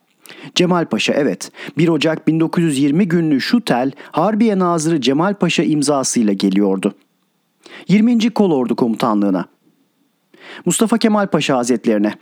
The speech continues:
İstanbul'da bulunan milletvekillerinden bir grubun bize başvurarak verdikleri yazılı isteklerini olduğu gibi aşağıda sunuyorum.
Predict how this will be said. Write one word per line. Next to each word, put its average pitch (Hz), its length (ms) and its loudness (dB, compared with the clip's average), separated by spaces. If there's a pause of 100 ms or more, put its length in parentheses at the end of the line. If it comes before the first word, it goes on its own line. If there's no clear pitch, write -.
(200)
İstanbul'da 180 580 0
bulunan 180 300 0
milletvekillerinden 170 1040 0
bir 180 140 2
grubun 160 500 0
bize 143 260 0
başvurarak 127 600 -2
verdikleri 147 560 0
yazılı 131 320 0
isteklerini 127 720 0 (280)
olduğu 156 420 0
gibi 143 300 0
aşağıda 135 500 0
sunuyorum. 104 480 -2